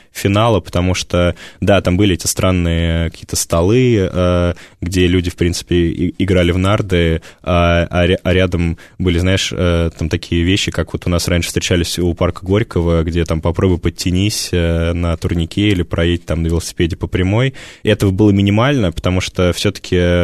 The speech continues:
уефа, они как-то заботились о том, что, о том, чтобы людям было весело, как должно быть весело в две тысячи девятнадцатом году, а не как в две тысячи первом. Поэтому там, например, были очень, очень классные стенды с, э, очками виртуальной реальности,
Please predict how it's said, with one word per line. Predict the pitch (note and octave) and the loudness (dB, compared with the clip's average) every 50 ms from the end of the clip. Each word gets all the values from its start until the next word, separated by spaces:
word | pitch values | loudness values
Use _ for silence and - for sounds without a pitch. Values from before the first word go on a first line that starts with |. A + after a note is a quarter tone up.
| F2 E2+ | 2 0
уефа, | A#1 F2 F#2 F2+ - - A2 G#2 G#2+ | 0 0 0 0 -2 -2 0 0 2
они | G2 F2+ | 0 0
как-то | E2+ - - - - E2+ | -2 -4 -4 -4 -2 0
заботились | F#2 F#2 F#2 F#2+ F2+ - E2 D#2+ - - | 0 0 0 0 -2 -2 -4 -6 -4 -6
о | E2+ | -2
том, | - F2+ F2 | -2 -2 -2
что, | - - - - E2+ E2+ E2 E2 - - - - - _ | -2 -4 -4 -2 0 0 0 -2 -4 -8 -18 -20 -20 _
о | - | -4
том, | - F#2 - | -4 -4 -4
чтобы | - - F#2+ F#2 | -2 -2 0 2
людям | F#2 F#2 E2 F2 F2 | 2 2 2 2 0
было | E2 F#2 F2 F2 E2+ E2+ F2 | 2 2 2 2 2 2 2
весело, | E2+ F2+ G2 F#2+ - - F2+ F2 E2+ E2+ E2+ E2+ E2 E2 E2 E2 | 2 0 0 0 0 0 0 0 2 2 2 2 2 0 -2 -4
как | - - E2+ D#2+ - - - - - - - | -2 -2 -2 -2 -4 -8 -16 -18 -18 -12 -8
должно | - F2 E2 E2+ F2 E2+ G2+ F#2 | -6 -6 -2 0 0 2 2 0
быть | F2+ F2 - | 0 0 0
весело | F#2+ F2 - - F2 | 0 0 0 0 0
в | E2+ | -2
две | E2+ - | -2 -2
тысячи | - - F2+ | -4 -4 -2
девятнадцатом | F2+ F#2 - F#2+ F2+ - - - D#2+ | -2 -2 0 0 -2 -2 -2 -4 -4
году, | D#2 E2 D#2+ D#2 D#2+ | -2 -2 0 0 0
а | D#2 | 0
не | D#2 D#2 D2+ | 0 -2 -2
как | - F2 D#2+ - - - | -2 -2 -2 -2 -6 -16
в | - D#2+ E2+ E2+ | -16 -12 -10 -6
две | D#2+ E2+ E2 | -4 -4 -4
тысячи | - D#2+ - - - - | -4 -6 -6 -6 -8 -8
первом. | - - G2 G#2+ B2 A2+ F#2 E2 D#2+ F2 - - - - - - - _ | -4 0 0 2 2 2 0 0 -2 -4 -8 -14 -20 -20 -20 -20 -16 _
Поэтому | - F#2+ F2+ F2+ - G2 F#2+ F#2 | 2 2 2 4 2 2 0 0
там, | F2 - A2 A#2 | 2 2 2 0
например, | G#2 - G#2 G2 F#2+ F2+ | 2 2 2 2 2 2
были | F2+ F2+ G2+ G2+ | 2 2 2 4
очень, | G2+ F#2+ - - - - | 4 2 0 -2 -10 -8
очень | - C2 G2 G2+ - - | -2 0 0 0 0 0
классные | - F#2+ F2+ - G2+ F2+ | 0 0 0 2 0 -2
стенды | - - G2 F#2+ F#2 F2 F#2 - | -2 0 0 0 2 0 0 0
с, | - - - - | 0 -2 -2 0
э, | F2 E2+ F2 E2+ E2+ F2 | 0 2 2 2 2 0
очками | F2 - - - G2 F2+ F2+ F2 E2+ | 0 -2 -2 -2 0 0 2 0 0
виртуальной | F2 F2+ - - F#2+ F2+ F2+ F2 E2 | 0 -2 0 0 0 2 2 0 2
реальности, | F2+ G#2 A#2+ B2+ A#2+ - - - - D2+ - | 2 2 2 2 0 -4 -4 -6 -6 -6 -6